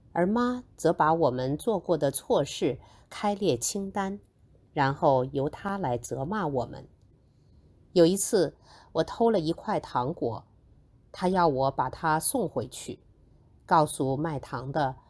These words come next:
说是我偷来的，说我愿意替她拆箱卸货作为赔偿。但妈妈却明白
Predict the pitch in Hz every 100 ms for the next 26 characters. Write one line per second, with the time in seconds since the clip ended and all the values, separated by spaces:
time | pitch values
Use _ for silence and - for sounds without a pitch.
0 | _ - - 196 196 - 151 135 - -
1 | 202 226 139 - - _ _ _ _ _
2 | _ _ _ - 196 185 143 226 196 147
3 | 139 - 160 160 165 175 - _ - -
4 | 240 233 - 233 226 240 - 214 151 -
5 | 165 127 - 254 190 139 139 - 117 -
6 | - 123 135 - - _ _ _ _ _
7 | _ - 233 208 247 262 220 131 131 -
8 | 175 139 120 143 139 120